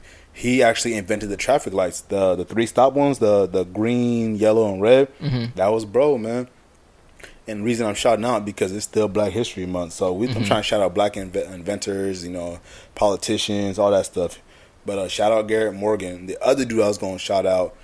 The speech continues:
Speaker 1: he happened to make one of my favorite rap albums of all time. You can take him if you want still, but I mean, bro, bro, his album, and rest, I'm gonna say his name. Rest in peace, Nipsey Hussle.
Speaker 2: Mm-hmm.
Speaker 1: But, um,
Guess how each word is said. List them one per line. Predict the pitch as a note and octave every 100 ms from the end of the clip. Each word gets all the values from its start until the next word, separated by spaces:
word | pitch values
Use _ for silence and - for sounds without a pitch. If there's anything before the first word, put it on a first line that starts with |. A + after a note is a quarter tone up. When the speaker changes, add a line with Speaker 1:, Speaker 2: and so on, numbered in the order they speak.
| - - -
Speaker 1:
he | - A#2+
happened | A2+ G#2+
to | G#2
make | G#2
one | F#2+ G#2+
of |
my | G2+
favorite | - G#2 G2
rap | G#2+ -
albums | G#2 G2+ F#2
of | F2
all | F#2+ F#2
time. | - A2 G2
You | C3+
can | -
take | - D#3
him | B2+
if | G#2
you | G#2
want | A#2+ A2+
still, | - G#2 G2
but | F2+ F2 - - - _ _ _
I |
mean, | G2+ G2+ F2+
bro, | F#2+ A#2 A2+ F2+ E2+ F2+
bro, | A#2 D3 B2+ G2 - _
his | - C#3 A#2
album, | B2+ D3 C#3+ C3+ - - - -
and | A#2 G#2 - -
rest, | B2 -
I'm | B2+
gonna | B2+
say | G2+ G2+
his | F2+
name. | F2+ D#2+
Rest | A2+ B2+
in | A2+
peace, | - G#2
Nipsey | G#2 -
Hussle. | F2 G2+ G2 F#2+ - -
Speaker 2:
Mm-hmm. | A2+
Speaker 1:
But, | G#2 G2+
um, | F#2 E2+